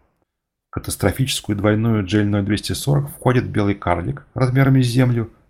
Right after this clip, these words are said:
но в пару сотен тысяч раз тяжелее неё, а также красный карлик, намного более крупный и не такой плотный. Белый карлик активно перетягивает вещество от рыхлой соседки, и, возможно, именно этот поток придал ему огромную скорость вращения,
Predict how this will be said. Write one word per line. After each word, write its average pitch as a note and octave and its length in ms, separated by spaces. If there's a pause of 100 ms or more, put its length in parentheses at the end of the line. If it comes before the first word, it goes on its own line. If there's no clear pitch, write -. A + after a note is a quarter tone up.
но C#3 240
в - 140
пару G#2 200
сотен G2+ 380
тысяч - 240
раз G#2+ 200
тяжелее G2+ 440
неё, F#2 360 (360)
а A#2 80
также C#3+ 300
красный A2+ 420
карлик, F2 460 (340)
намного F#2 320
более F2+ 260
крупный C3+ 540 (200)
и B2+ 120
не A2+ 100
такой G2 320
плотный. - 560 (400)
Белый A2 340
карлик G#2+ 420
активно B2+ 500
перетягивает A#2 560
вещество A2+ 460
от A2+ 120
рыхлой A2+ 260
соседки, - 600 (320)
и, A2 80
возможно, G#2 640 (340)
именно B2 460
этот G#2+ 300
поток B2+ 420 (260)
придал A2 340
ему G#2+ 160
огромную A#2 480
скорость - 420
вращения, A#2+ 580